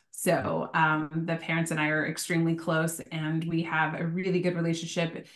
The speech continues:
They've come to visit, and we, um, go out to dinner, and, you know, the whole family is, is involved. So,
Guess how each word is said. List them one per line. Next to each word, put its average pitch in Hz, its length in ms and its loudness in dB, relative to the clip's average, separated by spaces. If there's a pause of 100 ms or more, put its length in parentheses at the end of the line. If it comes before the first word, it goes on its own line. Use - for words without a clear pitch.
(280)
They've 185 320 4
come 175 240 2
to - 100 -4
visit, 277 600 4
and 156 440 -2
we, 170 600 0
um, 160 260 0
go 165 140 0
out 147 160 2
to 180 100 -2
dinner, 214 460 6
and, 165 360 2
you 165 180 -4
know, 147 280 0
the 170 60 -2
whole 180 220 4
family 156 640 0
is, 160 320 -2
is 156 160 -4
involved. 151 440 2
So, 156 420 0